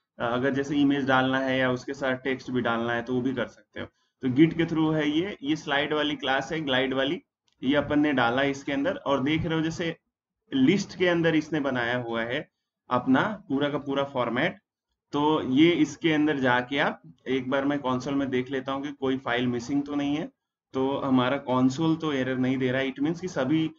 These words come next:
जो libraries हैं सीएसएस की और JavaScript की, वो सभी connected है। अब मैंने हर एक slide का नाम दे दिया है, अभी तो Text है, text में भी slide करवा सकते हो, जरूरी नहीं कि image वाला ही slider आप लगाओ। तो जैसे देखो इसके अंदर slide one, slide two ये सब आ गया है,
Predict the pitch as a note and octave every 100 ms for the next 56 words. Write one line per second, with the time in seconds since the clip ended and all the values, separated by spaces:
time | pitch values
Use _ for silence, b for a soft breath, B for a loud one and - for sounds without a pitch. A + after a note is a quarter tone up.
0 | b _ A2+ D3 C3 A2 B2 C3+ D3+ E3
1 | C#3+ D3 C#3+ C#3 C3 D3 C#3 - C#3 C3
2 | A#2+ B2 B2+ C3+ B2 - F#3 F#3 D3+ C#3
3 | C3 A#2 A2 - F#2 F#2 _ _ _ _
4 | b _ - C#3+ D#3+ F3 F#3 C#3+ D3 E3+
5 | - D#3 C#3 D3 D#3+ C#3 B2+ D3 D3+ D3
6 | D3 D3+ D#3 D3+ D3 C3+ A#2+ D3+ D#3 F3
7 | E3 G#3 G#3 G#3 G3 G3 G3 D#3+ D#3+ D3+
8 | C#3 C#3 C3+ - C#3+ G#3+ D3+ C#3+ F3 F#3+
9 | F3+ E3 - E3 E3+ D#3 D3+ D3 D3 D3+
10 | C#3 B2+ B2+ C3+ B2+ _ _ _ B2 B2
11 | B2 A2+ C3+ E3 C#3 C3+ D3 D#3+ D3+ D3
12 | C3+ B2+ C#3 B2+ - C3+ C#3 C#3+ C3+ C#3
13 | C#3+ C#3 C3+ C3+ C3+ C#3 C#3+ C#3+ C#3 A2
14 | G2+ F2+ D#2+